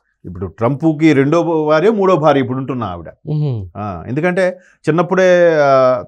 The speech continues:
Speaker 1: తండ్రి, ఆ, భార్యను వదిలేసిన తర్వాత తల్లి సంరక్షణలో పెరిగాడు ఈయన, సింగిల్గానే పెరిగాడంట.
Speaker 2: Hmm.
Speaker 1: చాలా లోన్లీగా ఉండేవాడంట.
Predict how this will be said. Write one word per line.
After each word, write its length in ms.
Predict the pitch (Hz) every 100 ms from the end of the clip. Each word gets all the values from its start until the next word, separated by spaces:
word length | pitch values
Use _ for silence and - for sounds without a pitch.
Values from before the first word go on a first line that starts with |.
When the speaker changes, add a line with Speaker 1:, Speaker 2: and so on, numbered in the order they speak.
| -
Speaker 1:
తండ్రి, 460 | 143 160 160 120 95
ఆ, 100 | 113
భార్యను 460 | 101 113 127 135 127
వదిలేసిన 360 | 120 120 120
తర్వాత 380 | 117 120 196 -
తల్లి 200 | 127 139
సంరక్షణలో 580 | 143 139 135 147 135 123
పెరిగాడు 380 | 120 113 110 92
ఈయన, 120 | 90
సింగిల్గానే 520 | 87 110 120 123 127
పెరిగాడంట. 540 | 123 104 95 85 78 76
Speaker 2:
Hmm. 520 | - - 135 120 113
Speaker 1:
చాలా 160 | 120 123 123
లోన్లీగా 480 | 117 127 135 135 127
ఉండేవాడంట. 520 | 113 104 98 85